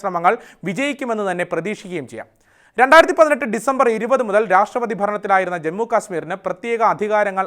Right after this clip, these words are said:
അനുവദിച്ചിരുന്ന ആർട്ടിക്കിൾ മുന്നൂറ്റി എഴുപത് മോദി സർക്കാർ രണ്ടായിരത്തി പത്തൊൻപതിൽ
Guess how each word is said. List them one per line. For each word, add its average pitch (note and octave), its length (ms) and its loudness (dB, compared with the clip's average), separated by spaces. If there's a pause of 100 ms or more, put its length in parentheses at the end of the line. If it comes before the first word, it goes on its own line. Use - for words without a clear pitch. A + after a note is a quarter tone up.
(100)
അനുവദിച്ചിരുന്ന E3+ 560 -4 (420)
ആർട്ടിക്കിൾ C4+ 420 2 (140)
മുന്നൂറ്റി A#3 420 -8
എഴുപത് F#3 300 -2 (160)
മോദി A3 240 -4
സർക്കാർ F3+ 360 -2
രണ്ടായിരത്തി F#3+ 380 -4
പത്തൊൻപതിൽ G#3 460 -4